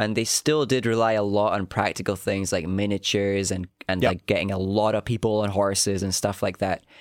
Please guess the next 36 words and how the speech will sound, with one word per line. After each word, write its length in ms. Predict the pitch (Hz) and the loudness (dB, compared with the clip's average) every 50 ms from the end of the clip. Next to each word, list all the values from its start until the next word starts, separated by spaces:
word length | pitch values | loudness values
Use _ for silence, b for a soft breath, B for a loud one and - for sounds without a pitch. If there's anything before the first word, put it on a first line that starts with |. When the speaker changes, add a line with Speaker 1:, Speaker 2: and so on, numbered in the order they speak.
| B B B B B B - | B B B B B B -4
Speaker 1:
But 240 | 101 107 98 - - _ _ - | -2 -2 -2 -2 -4 _ _ -8
their 200 | - 110 110 107 | -2 0 0 0
solutions 600 | 107 - - 123 117 113 120 117 - 120 120 113 - | 2 0 0 0 0 0 0 0 0 0 0 -2 -2
to 280 | - 113 110 104 98 - - | -2 0 0 -2 -2 0 0
other 260 | 104 107 101 107 104 95 | 0 2 2 0 0 -2
problems 640 | - - 104 101 101 95 - 104 95 92 90 90 - | 0 0 2 2 2 0 0 -2 -2 -2 -4 -4 -4
were 100 | 95 92 | -4 -4
just, 380 | 90 - 95 90 90 - - - - | -2 -2 -2 -2 -2 -4 -6 -4 -2
"Hey, 180 | 160 147 131 | 0 0 2
we'll 100 | 113 107 | 2 0
C 220 | 101 - - 107 98 | 0 0 0 0 0
G 200 | 95 92 90 90 | 0 -2 -2 -2
I 120 | 92 90 | -2 -2
it 160 | 87 80 - | -2 -4 -2
and 120 | - 104 110 | -2 -2 -2
it'll 120 | 95 104 | -2 0
be 160 | 101 110 107 | 0 0 0
okay." 300 | 98 95 92 - 127 - 139 | 0 -2 -4 -4 -2 -2 0
Speaker 2:
Okay. 200 | 131 - 101 80 B B B B B | 0 -2 -4 -6 B B B B B
Speaker 1:
And 100 | - 113 | -2 0
that's 180 | 120 123 120 - | 0 0 0 0
why 100 | 143 127 | 0 2
that 220 | 107 120 117 123 | 4 2 2 2
film's 300 | - - 127 120 110 - - - | 0 0 0 0 -2 -4 -2 -2
aged 480 | 104 110 113 107 - - - - 107 | 0 0 0 0 -2 -6 -6 -6 -8
the 160 | - 117 117 117 | -4 -2 -2 0
least 360 | 113 123 123 - - - - | 0 -2 -2 -2 -4 -2 0
good. 260 | 127 131 135 135 - - _ b b b b b b b b b | 0 0 0 -4 -8 -16 _ b b b b b b b b b
Um, 420 | - 98 98 98 98 95 95 92 92 | -2 0 0 0 0 -2 -2 -2 -4
stuff 320 | - - - 104 101 - | -2 0 -2 -2 0 0
like 160 | 107 104 92 | -2 -2 0
that. 240 | 104 120 127 - - | 2 0 0 0 0
That's 260 | - 101 101 - - | -2 -2 -2 -2 0
why 120 | - 104 101 | 0 0 0
it 100 | 101 95 | 0 0
lands 680 | 98 98 98 101 101 101 101 95 90 92 - - - | 0 0 0 0 0 0 -2 -2 -2 -2 -2 -4 -4